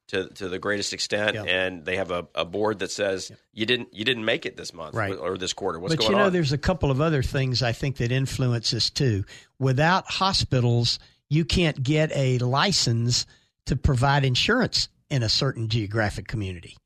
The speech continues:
Speaker 1: Right.
Speaker 2: Without a hospital contract.
Speaker 1: Right. You have to have the hospital
Speaker 2: So
Speaker 1: contract.
Speaker 2: they're kinda locked in there, and the hospitals know that.
Speaker 1: Well, there's
Speaker 2: You know.
Speaker 1: another, there's a, another piece that we've mentioned that,
Speaker 2: Mm-hmm.
Speaker 1: so when hospitals have large physician groups,
Speaker 2: Right.
Speaker 1: they negotiate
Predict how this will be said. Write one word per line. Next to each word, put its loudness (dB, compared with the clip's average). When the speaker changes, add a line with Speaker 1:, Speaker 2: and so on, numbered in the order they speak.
Speaker 1:
Right. -6
Speaker 2:
Without 4
a 2
hospital 2
contract. -2
Speaker 1:
Right. -6
You -10
have -8
to -10
have -12
the -12
hospital -8
Speaker 2:
So 4
Speaker 1:
contract. 2
Speaker 2:
they're 2
kinda -2
locked -2
in -2
there, -4
and 0
the 0
hospitals 0
know 2
that. -4
Speaker 1:
Well, 0
there's 0
Speaker 2:
You 0
know. 4
Speaker 1:
another, 0
there's -6
a, -2
another -2
piece -8
that -12
we've -10
mentioned -8
that, -4
Speaker 2:
Mm-hmm. -6
Speaker 1:
so -4
when -8
hospitals -6
have -6
large -4
physician -8
groups, -10
Speaker 2:
Right. -10
Speaker 1:
they 2
negotiate -4